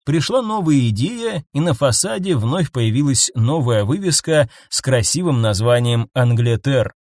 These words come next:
что с французского переводится как «Англия». Удивительно, не правда ли? В начале своей истории Англетер была одной из самых роскошных гостиниц в Петербурге, но со временем, особенно после революции и постоянных перепланировок,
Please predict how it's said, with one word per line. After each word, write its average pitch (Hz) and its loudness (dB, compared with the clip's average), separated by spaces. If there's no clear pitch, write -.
что - -6
с - 0
французского 220 -2
переводится 147 -2
как 139 0
«Англия». 135 2
Удивительно, 135 0
не 113 -2
правда 156 -2
ли? 95 -8
В 104 0
начале 156 0
своей 123 0
истории 151 -2
Англетер 120 0
была 117 2
одной 143 0
из - 0
самых 151 -2
роскошных 120 0
гостиниц 123 -2
в - -12
Петербурге, 175 -2
но 180 -2
со 170 0
временем, 190 -2
особенно 104 -4
после 107 -4
революции 151 -2
и - 2
постоянных 120 -2
перепланировок, 139 -2